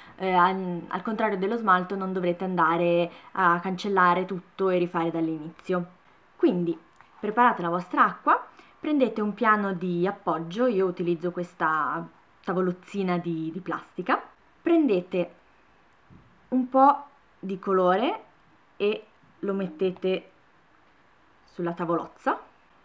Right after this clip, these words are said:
E poi in questo caso, siccome dovrò andare a realizzare delle linee molto precise e sottili,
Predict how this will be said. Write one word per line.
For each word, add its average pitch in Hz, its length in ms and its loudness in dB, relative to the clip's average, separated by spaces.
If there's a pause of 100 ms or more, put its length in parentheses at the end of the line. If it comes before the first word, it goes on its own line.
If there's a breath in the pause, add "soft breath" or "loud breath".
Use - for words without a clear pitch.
E 392 140 2
poi 311 160 4
in 226 80 2
questo 269 240 0
caso, 294 300 2
siccome 262 360 0
dovrò 208 220 -2
andare 208 280 -2
a 196 40 2
realizzare 190 540 0
delle 180 320 0
linee 220 400 -2
molto 202 420 -2
precise 185 720 -4
e 196 120 -6
sottili, 202 640 -4